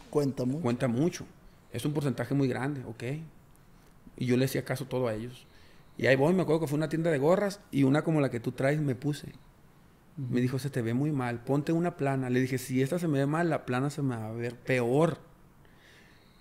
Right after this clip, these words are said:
Speaker 2: Le dije, y entonces me dijo, "No, ponte una plana, ándale, tómatela, mándame la foto". "Esa es", me dijo, me la puse. "Es, es que no me hallo", le dije, "nunca me he puesto una gorra y ahora con una gorra no me hallo, ¿yo qué voy a hacer con una gorra?". "Te ves muy bien, güey", me dijo.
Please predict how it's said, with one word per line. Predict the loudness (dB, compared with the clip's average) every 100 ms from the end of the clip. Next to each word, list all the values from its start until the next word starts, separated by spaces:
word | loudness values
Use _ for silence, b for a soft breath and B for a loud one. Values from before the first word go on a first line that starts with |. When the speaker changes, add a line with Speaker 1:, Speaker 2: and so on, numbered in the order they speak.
| -10
Speaker 2:
Le | -4 -2
dije, | -2 -6 -8 -2
y | 0
entonces | 0 2 2
me | 2
dijo, | 2
"No, | 2 2
ponte | 2 2
una | 2
plana, | 4 2
ándale, | 4 2 0 2
tómatela, | 4 4 2 0
mándame | 0 0
la | 0
foto". | 0 -2 -6 -16 -6
"Esa | 0 4 6
es", | 6
me | 2
dijo, | -2 -4
me | -2
la | -2
puse. | -4 -6 -8
"Es, | -12 -16 B B
es | 0
que | 4
no | 8
me | 8
hallo", | 6 4 4
le | 4
dije, | 4
"nunca | 4 4
me | 2
he |
puesto | 0 0
una | 2
gorra | 4 4 6
y |
ahora | 4 4
con |
una | 2
gorra | 2 2
no | 4
me | 4
hallo, | 4 4 4
¿yo | 2
qué | 4
voy | 2
a |
hacer | 2
con | 0
una | 0
gorra?". | 0 -2 -6 B -8
"Te | 0
ves | 2
muy | 4 4
bien, | 4 4
güey", | 4 2
me | 2
dijo. | -2 -6